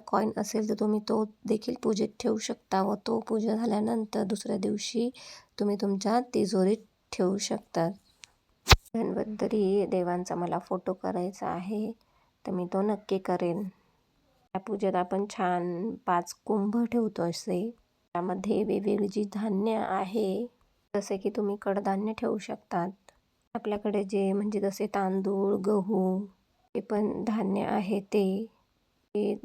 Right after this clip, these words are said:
सगळे धान्य इथे आपण ठेवायचे आहेत. प्रत्येक सण जो असतो आपला,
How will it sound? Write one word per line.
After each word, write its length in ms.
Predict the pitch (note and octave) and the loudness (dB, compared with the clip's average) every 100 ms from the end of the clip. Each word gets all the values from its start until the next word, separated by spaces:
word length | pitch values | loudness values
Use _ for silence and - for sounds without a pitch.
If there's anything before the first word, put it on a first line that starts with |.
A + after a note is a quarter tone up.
| - | -10
सगळे 280 | - G#3+ G#3+ | -4 0 2
धान्य 420 | A3 G#3 G#3 G#3 | 2 0 0 0
इथे 220 | G3 - G#3 | -2 -4 -4
आपण 300 | F#3+ F#3 G3+ | -4 -4 -6
ठेवायचे 460 | A3 F#3 F3 - | -4 -4 -4 -4
आहेत. 580 | G3 F#3 G3+ F#3+ G3 - _ _ _ _ _ _ _ - | -4 -4 -4 -6 -6 -12 _ _ _ _ _ _ _ -4
प्रत्येक 480 | A3 G#3 - A#3+ - | -2 0 0 0 -2
सण 340 | - A3+ A3 | -4 0 0
जो 160 | G#3+ G3 F#3+ | 0 0 -2
असतो 260 | - - | -2 -2
आपला, 460 | F3+ F3 - F#3 | -2 -2 -4 -4